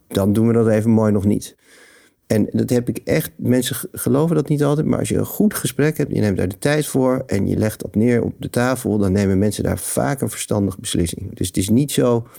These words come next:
dat als je dat doet, dat dokters en patiënten dan heel vaak tegenover elkaar komen te staan. Dat is mijn ervaring niet.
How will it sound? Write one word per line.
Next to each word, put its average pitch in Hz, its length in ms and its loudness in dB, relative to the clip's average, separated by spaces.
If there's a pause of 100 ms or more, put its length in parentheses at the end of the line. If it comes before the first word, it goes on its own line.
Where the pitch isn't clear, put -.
(420)
dat - 200 -2
als 101 140 0
je 98 80 -8
dat 101 220 0
doet, 104 380 0 (260)
dat 92 200 0
dokters 110 340 0
en 95 80 -2
patiënten 95 400 0
dan 92 180 2
heel 101 160 4
vaak 92 220 -2
tegenover 92 520 0
elkaar 92 300 -4
komen - 200 -6
te - 80 -8
staan. - 280 -6
Dat 104 220 -2
is 101 100 -4
mijn 101 180 2
ervaring 90 440 0
niet. - 180 -8